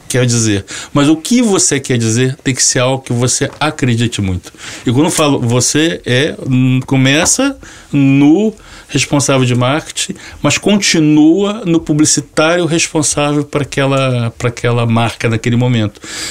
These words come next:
Não necessariamente é aquele criativo que está fazendo aquela peça, porque às vezes o criativo ele tem que ser mesmo isso, criativo, solto, ou seja, tem que cair esse briefing, é, eu tenho que recontar essa história,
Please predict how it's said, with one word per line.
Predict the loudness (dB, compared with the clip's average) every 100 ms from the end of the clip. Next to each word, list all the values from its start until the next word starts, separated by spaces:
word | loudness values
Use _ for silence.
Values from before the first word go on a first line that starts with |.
| -4
Não | 2 4
necessariamente | 4 4 2 2 2 2
é |
aquele | 0 0 0
criativo | 0 0 2 0 0
que |
está | -2 -2
fazendo | 0 0 2
aquela | 0 0 -2
peça, | 0 0 -2 -4
porque | -12 -18 -4 2
às |
vezes | 4 4
o |
criativo | 4 2 2 2
ele | 2
tem | 2
que | 2
ser | 2
mesmo | 4 4 2
isso, | 0
criativo, | 0 0 0 0
solto, | 2 0 2
ou | 0
seja, | 2 2 2 2 2 0
tem | -2
que | -2
cair | -2
esse | 0
briefing, | 0 0 0 0 -2 -4 -16 -8 -2
é, | 2 2 2 2
eu | 0
tenho | -2 -2
que | 0
recontar | 0 0 2 2
essa | 0 -2
história, | 0 0 2 2 0 0 -2